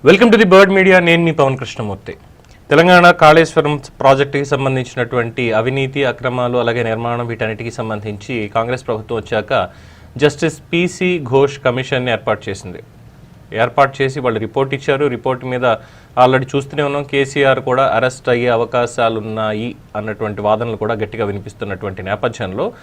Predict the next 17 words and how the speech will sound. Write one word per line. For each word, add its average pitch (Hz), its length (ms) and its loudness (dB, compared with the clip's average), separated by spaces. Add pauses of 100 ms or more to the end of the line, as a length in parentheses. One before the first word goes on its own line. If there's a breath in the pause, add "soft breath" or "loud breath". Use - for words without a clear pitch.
(300 soft breath)
అలాగే 139 220 4
నేషనల్ 170 600 0
డ్యామ్ 143 480 0
సేఫ్టీ 147 480 0
అథారిటీ 123 560 0 (300 soft breath)
ఏదైతే 117 340 -2
ఉందో, 110 280 -2
కాళేశ్వరం, 123 680 0 (380 soft breath)
ఆ, 101 120 2
డ్యామ్ని 117 360 4
పరిశీలించి 117 680 -2
ఆ 113 100 4
మేడిగడ్డ 127 480 0
పిల్లర్లు 120 380 0
ఏవైతే 110 320 0
రెండు 107 240 -4
కుంగాయో 117 560 -2